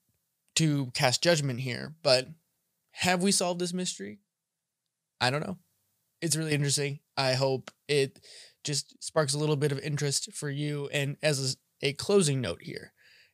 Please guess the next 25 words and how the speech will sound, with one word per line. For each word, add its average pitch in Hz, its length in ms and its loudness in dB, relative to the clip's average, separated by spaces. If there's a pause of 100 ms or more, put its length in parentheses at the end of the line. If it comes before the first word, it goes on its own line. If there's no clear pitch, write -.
if 131 80 -14
you're 143 100 -8
looking 170 320 2
for 156 260 0
a 143 120 2
thriller 139 320 0
novel 127 400 -2
to 139 480 -4
capture 135 300 0
your 139 40 -4
attention, 131 480 -2 (540)
Douglas 147 260 4
Preston 131 540 0 (240)
and 131 100 2
his 139 140 2
co-author, 156 520 4
Lincoln 135 320 -2
Child, 123 440 2 (340)
have 113 260 -4 (200)
amazing 135 640 0 (340)
works 135 260 -2
together. 120 460 2 (340)
I 104 60 -6
highly 135 220 4
recommend 127 580 -2